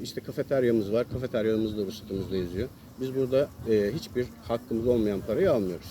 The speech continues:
Hizmet veriyoruz, hizmetimizin karşılığında cüzi bir rakamda fiyat alıyoruz.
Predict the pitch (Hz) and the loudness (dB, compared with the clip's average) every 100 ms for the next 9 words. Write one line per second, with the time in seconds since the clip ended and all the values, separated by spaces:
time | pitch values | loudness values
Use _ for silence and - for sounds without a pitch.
0 | - - - - - 151 143 135 101 131 | -18 -20 -20 -18 -6 0 2 2 2 2
1 | 160 - 131 131 - 113 110 139 131 - | 2 -2 0 0 2 0 0 0 0 0
2 | 113 107 123 190 - - - 131 139 151 | 0 2 2 -2 -6 -20 -6 -2 0 2
3 | 180 135 123 113 110 170 - 135 120 92 | 2 4 2 2 -2 -2 0 0 2 -2
4 | 82 78 - | -6 -8 -14